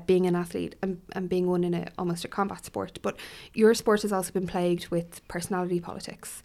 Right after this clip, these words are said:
and power plays that go on behind the scenes that have brought, yeah, brought karate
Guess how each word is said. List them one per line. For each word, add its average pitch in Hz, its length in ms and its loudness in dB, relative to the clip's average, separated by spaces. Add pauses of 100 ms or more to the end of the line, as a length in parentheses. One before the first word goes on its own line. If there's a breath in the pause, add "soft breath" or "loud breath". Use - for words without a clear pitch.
(320 loud breath)
and 175 420 4
power 190 240 4
plays - 480 -6
that 170 140 -4
go 180 160 2
on 175 120 4
behind 175 300 0
the 170 40 -10
scenes 185 380 -6
that 185 140 -6
have 170 380 -2 (840 loud breath)
brought, 185 300 2 (1080)
yeah, 226 280 6
brought 208 260 2
karate 185 480 4